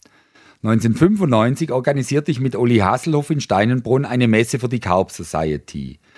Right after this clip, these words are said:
Damals sogar mit der Rockband der Carp Society mit Lee Jackson am Schlagzeug. Der wurde im Laufe des Abends dann auch mal ausgetauscht und Tomislav Popovic zeigte uns, dass er nicht nur fischen konnte. Die Braunfelsmesse,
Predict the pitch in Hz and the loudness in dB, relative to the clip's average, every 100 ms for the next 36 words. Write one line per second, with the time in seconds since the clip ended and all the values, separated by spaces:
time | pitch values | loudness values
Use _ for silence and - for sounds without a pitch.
0 | - - - 117 160 165 156 135 127 135 | -20 -12 -2 0 2 0 0 0 0 0
1 | 123 120 110 - - 139 123 110 - 98 | 0 2 2 0 0 0 0 -4 0 -2
2 | 117 151 123 131 127 135 131 135 120 - | -2 -8 -4 -2 0 0 -2 -4 -4 -2
3 | 110 107 - 87 - 120 107 - 71 78 | -2 0 0 -2 -2 -2 -2 -2 -2 -2
4 | - - 69 62 67 - _ _ _ _ | -4 -6 -6 -6 -12 -20 _ _ _ _
5 | _ _ - _ _ _ _ _ - 202 | _ _ -20 _ _ _ _ _ 2 2
6 | 214 185 165 127 139 127 131 - - 101 | 4 2 2 2 2 0 -8 -10 -4 0
7 | 120 143 123 110 107 107 104 107 170 202 | 0 0 -4 -2 -2 0 -2 0 0 0
8 | 131 107 110 120 156 - - - - - | -2 -2 0 0 -2 -6 -20 -20 -20 -4
9 | 120 120 147 156 131 117 - 135 180 160 | 0 2 0 2 0 0 0 0 0 -2
10 | 175 - - 101 117 156 143 151 - - | -4 -2 0 0 0 -4 -4 -4 -6 -2
11 | 104 131 110 107 143 127 113 101 92 85 | 0 0 -2 -2 -2 0 0 -2 -6 -4
12 | 82 80 - 64 - _ _ _ _ _ | -4 -4 -8 -12 -14 _ _ _ _ _
13 | _ _ _ _ _ - 160 185 131 120 | _ _ _ _ _ -2 0 2 4 2
14 | 139 113 90 90 82 78 76 64 | 2 -4 -6 -4 -4 -4 -6 -10